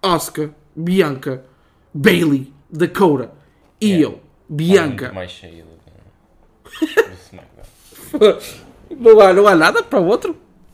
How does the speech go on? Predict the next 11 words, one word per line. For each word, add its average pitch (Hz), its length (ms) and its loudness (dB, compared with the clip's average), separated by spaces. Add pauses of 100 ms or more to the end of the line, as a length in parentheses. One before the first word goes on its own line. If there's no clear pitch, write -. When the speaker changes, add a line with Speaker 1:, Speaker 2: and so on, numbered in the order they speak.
(1120)
Speaker 2:
É. 101 100 -20 (600)
Speaker 1:
Não 185 260 2
há 180 80 4
nada 165 260 -2
para 220 140 -8
o 147 80 -2
outro? - 320 -10 (2000)
Tens 185 240 0
tudo 208 220 0
no 190 180 2
Raw? - 340 -2